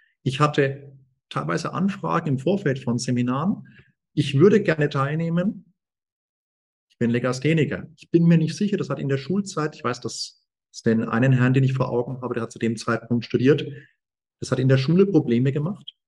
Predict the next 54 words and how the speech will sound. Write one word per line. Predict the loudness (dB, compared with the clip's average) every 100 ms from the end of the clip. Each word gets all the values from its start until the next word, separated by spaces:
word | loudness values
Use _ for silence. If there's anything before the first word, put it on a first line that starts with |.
| _
Das | -2
macht | 0 2
mir | 2
im | 2
Studium | 0 0 0
Probleme | -2 0 0 0
und | -4
ich | -6 -4
weiß | -2 -2 -2
nicht, | 0 0 -2 -14 _ _ _ _ _ -14
ob | 0
mir | 2
das | 2 -2
etwas | -8 -10 -6
bringt. | -2 -2 -2 -18 _ _ _ _ _ _
Und | 2
ich | 6
musste | 4 4 2
antworten, | 0 0 2 2 0 -6 _ _ _ _ _ _ _ _
sorry, | 0 2 2
ich | 2 0
weiß | 0 0
es | -4
auch | -2 0
nicht, | 0
ob | 0
Ihnen | 0 2
das | 0
etwas | -4 -4 -2
bringt, | 0 0
aber | 0 -4 -6 _ _ -2
lassen | 2 2
Sie |
es | 2
uns | -2 0
so | 0
machen. | 2 -2 -4 _ _ _ _
Sie | -4 0
nehmen | 2 2 0
ganz | -4 -4
normal | -4 -2 -4
teil | -4 -6 -6 -10 _ _ _ _
und | -2
Sie | 2
melden | 2 2 0
sich | -2 -6
einfach | -10 -10
sechs | -6 -6 -6 -4
Wochen, | -4 -2
Sie | -2
melden | -2 -2 -4
sich | -8 -8
acht | -10 -6 -2
Wochen | 0 0 -2